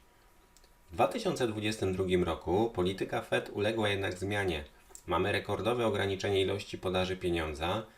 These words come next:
które przełoży się na rynki w perspektywie kolejnego roku. Jeżeli Fed zmieni politykę, to ta decyzja będzie wpływać na rynki dopiero za rok.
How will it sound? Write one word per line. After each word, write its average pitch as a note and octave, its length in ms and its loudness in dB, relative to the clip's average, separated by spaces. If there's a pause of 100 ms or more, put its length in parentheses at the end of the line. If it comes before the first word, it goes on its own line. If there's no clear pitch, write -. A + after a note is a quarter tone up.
(140)
które F#2 220 2
przełoży G#2 420 0
się A2 260 0 (120)
na F2+ 140 -2
rynki G2+ 300 -2
w - 80 -10
perspektywie - 680 -2
kolejnego E2+ 560 0
roku. - 300 -6 (640)
Jeżeli F2+ 340 2
Fed F2+ 180 0
zmieni F#2 320 4
politykę, F#2 680 0 (480)
to - 120 -2
ta B2 160 2
decyzja A2 480 2
będzie F#2 320 2
wpływać G2 400 -2
na G2 120 2
rynki G2+ 300 -2
dopiero G#2 420 -2
za A#2 160 2
rok. G2 280 2